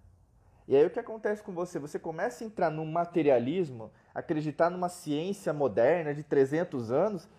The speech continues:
se esquecendo das antigas civilizações que utilizavam essa mesma tecnologia. E aí, no caso, você começa a acreditar em conto do vigário. Você começa a acreditar em mentira. E você sabe que é mentira.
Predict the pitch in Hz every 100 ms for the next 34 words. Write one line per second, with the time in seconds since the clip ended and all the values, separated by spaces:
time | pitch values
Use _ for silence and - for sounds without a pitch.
0 | _ - 214 220 208 185 - 202 190 202
1 | 165 165 165 160 180 165 160 147 143 190
2 | 208 214 - 170 151 165 190 170 143 214
3 | 269 247 247 226 220 208 151 123 190 156
4 | - _ _ _ _ _ _ _ 208 233
5 | 165 202 233 233 165 196 208 202 175 180
6 | 196 190 180 156 156 160 170 190 - 147
7 | 156 160 190 196 247 220 143 180 240 135
8 | - _ _ _ _ _ _ _ _ _
9 | _ 233 240 202 160 170 208 208 180 -
10 | 156 180 185 330 370 - 214 339 233 127
11 | - _ _ _ _ _ _ 170 175 180
12 | 330 - 214 240 302 - 208 190 180 170
13 | 143 120